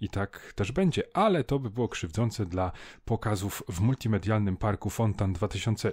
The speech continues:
dwadzieścia trzy Disney, ponieważ, drodzy państwo, to już wystartowało, czy raczej wystartuje pierwszego maja, drugiego maja, no i właśnie trzeciego. Mało tego, kolejne pokazy w każdy piątek i sobotę do końca lipca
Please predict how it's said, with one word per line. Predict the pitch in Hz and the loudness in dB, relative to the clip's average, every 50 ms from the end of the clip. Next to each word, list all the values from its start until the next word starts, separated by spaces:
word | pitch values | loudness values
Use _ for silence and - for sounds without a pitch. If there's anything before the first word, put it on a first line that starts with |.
| - | -2
dwadzieścia | 117 101 - 113 107 98 104 104 - - - - 104 | -4 -2 0 0 0 0 0 -2 -4 -2 -2 -4 -4
trzy | - - - - 117 107 107 - - - - - - - 92 82 80 - - - | -4 -6 -2 0 0 0 0 -4 -10 -16 -18 -18 -10 -6 -4 -4 -4 -6 -8 -8
Disney, | 113 113 110 - - 113 113 104 107 101 - - - - - | -6 -4 -2 -2 2 2 2 2 2 0 -4 -8 -12 -6 0
ponieważ, | - 233 269 262 151 110 123 139 139 - - | 0 2 2 2 2 2 2 2 2 0 -4
drodzy | - 123 127 107 95 90 | -4 -4 -2 -2 -2 -2
państwo, | - 104 120 135 135 - - - - 143 123 - - - _ _ _ | -2 0 0 0 -2 -4 -6 -2 0 2 2 0 -2 -6 _ _ _
to | - 220 247 226 | 0 0 2 2
już | 226 202 165 - - | 0 -2 -4 -4 -4
wystartowało, | - 120 - - 113 98 - - 92 80 101 104 107 107 104 101 101 - - | -6 -6 -2 -2 -2 -2 0 -2 -2 0 0 0 0 0 -2 -2 -4 -6 -8
czy | - - - 101 | -10 -4 -4 -4
raczej | 90 - - 82 | -2 -2 -4 -4
wystartuje | - 117 - - - 92 85 - - 151 151 127 90 82 - - - - - - - - | -4 -4 -2 -2 -2 -4 -4 -4 -2 0 0 2 0 -2 -6 -10 -16 -20 -20 -20 -8 0
pierwszego | - 110 101 98 - - - 117 90 85 76 | 2 2 2 2 0 -2 -2 0 0 -2 -2
maja, | 80 82 85 80 87 110 147 196 190 | -2 -2 -2 -2 0 0 0 0 0
drugiego | 117 95 95 85 92 90 80 82 80 | 0 -2 -4 -2 -4 -4 -2 -2 -2
maja, | 80 80 80 85 92 107 143 185 226 - - - - - - - | -2 -2 -4 -4 -4 -2 -2 -2 -2 -4 -8 -16 -18 -18 -8 -4
no | 139 208 262 | -2 0 0
i | 277 147 | 0 0
właśnie | 110 117 120 123 - - - 131 127 123 - - - - - | 0 0 0 0 0 0 2 2 2 0 -2 -6 -18 -14 -8
trzeciego. | - - - - 180 175 - - 139 98 80 85 - - - | -4 -2 0 2 2 2 2 2 2 2 2 -2 -4 -2 -2
Mało | 95 101 135 185 214 202 143 113 98 | 0 2 2 4 2 2 2 0 0
tego, | - - 82 71 - - - - | 0 -2 -4 -4 -6 -12 -14 0
kolejne | - - 117 123 127 117 131 123 | 4 4 6 6 4 4 2 0
pokazy | - 123 - - 101 92 104 | -2 -2 0 2 2 2 0
w | - - | -4 -4
każdy | - 101 82 85 92 | -4 -4 -2 -4 -4
piątek | - - 107 104 - 101 - - | -2 0 0 0 0 -2 -4 -4
i | - | -2
sobotę | - 104 110 131 120 - 98 | -2 0 0 0 0 0 0
do | 87 92 | -2 0
końca | - 98 92 - - 76 | 0 -2 -2 -2 -2 -6
lipca | 76 - - 98 - - - 127 95 85 | -4 -4 -4 -4 -4 -2 -2 -2 -2 -2